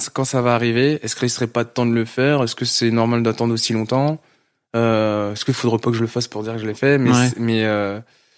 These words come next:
Speaker 1: mais sans plus me mettre la pression et sans me dire, euh, « Faut que ce soit génial, il faut que ce soit magique. » Non, je me suis
Speaker 2: Ok.
Speaker 1: juste dit, euh, «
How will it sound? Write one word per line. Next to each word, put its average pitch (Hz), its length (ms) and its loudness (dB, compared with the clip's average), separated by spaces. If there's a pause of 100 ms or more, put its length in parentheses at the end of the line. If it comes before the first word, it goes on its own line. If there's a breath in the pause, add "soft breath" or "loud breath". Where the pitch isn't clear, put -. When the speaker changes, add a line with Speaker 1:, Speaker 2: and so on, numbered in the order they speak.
(260 soft breath)
Speaker 1:
mais 113 120 2
sans 139 220 4
plus 139 300 -4
me 135 100 2
mettre 127 220 0
la 120 120 2
pression 139 680 0
et 120 100 0
sans 127 200 0
me 123 180 2
dire, 120 300 0
euh, « 107 280 2 (280 loud breath)
Faut - 100 -14
que - 60 -4
ce - 100 -2
soit 113 200 -2
génial, 113 540 2
il 107 60 -2
faut - 160 -4
que - 160 -2
ce - 120 -4
soit 104 120 -4
magique. » 110 400 0 (320)
Non, 107 540 -4
je - 180 -10
me 110 80 -2
suis 131 180 2
Speaker 2:
Ok. 120 60 0
Speaker 1:
juste 123 160 -4
dit, 123 240 2
euh, « 113 200 4